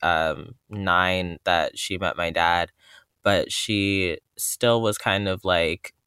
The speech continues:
like, my dad never, like, taught me Spanish or really, like, sat with us and, like, talked about, like, "Oh, well, like, I've been to Puerto Rico. Here are some things that I learned about it, or here are some things that I noticed."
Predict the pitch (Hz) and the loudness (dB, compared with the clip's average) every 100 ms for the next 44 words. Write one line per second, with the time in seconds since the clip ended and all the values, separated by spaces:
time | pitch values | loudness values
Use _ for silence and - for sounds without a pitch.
0 | - 117 117 123 120 113 117 127 113 110 | -2 0 2 2 4 4 4 2 2 4
1 | 101 87 85 - 87 85 90 87 - 92 | 4 2 0 0 2 2 0 -6 -2 0
2 | 90 87 90 92 85 87 87 85 80 - | 2 0 -2 -4 -2 -2 -2 0 -2 0
3 | 87 87 - - 85 87 90 87 80 78 | 2 2 2 -2 -2 -2 -6 -6 -6 -2
4 | 87 90 87 95 85 104 - 135 127 110 | 0 0 -2 -2 0 -2 0 2 4 2
5 | 101 104 104 107 - 101 123 123 101 95 | 2 0 2 0 2 2 2 2 -2 -2
6 | 92 95 95 110 127 120 123 107 110 - | -6 -4 -2 0 2 2 0 -2 -2 -2
7 | 120 120 110 110 117 - 113 110 110 147 | -8 -2 -2 -2 -4 2 2 4 0 0
8 | 170 131 120 92 90 87 80 90 101 92 | -2 -2 2 4 4 2 0 -2 -2 -2
9 | 107 110 120 113 120 110 113 120 117 101 | -2 -6 -6 -8 -4 -2 0 0 -2 -2
10 | - | -6